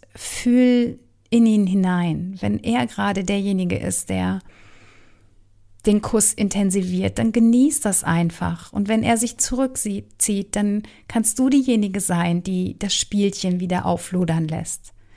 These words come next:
Saug auch mal an seiner Lippe und dann aber bitte die Unterlippe. Bei der Oberlippe kann das ein bisschen unangenehm sein, weil da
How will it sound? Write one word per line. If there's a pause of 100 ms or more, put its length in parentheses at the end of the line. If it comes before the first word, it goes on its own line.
(520)
Saug
auch
mal
an
seiner
Lippe (340)
und (680)
dann
aber
bitte
die
Unterlippe.
Bei
der
Oberlippe
kann
das
ein
bisschen
unangenehm
sein,
weil
da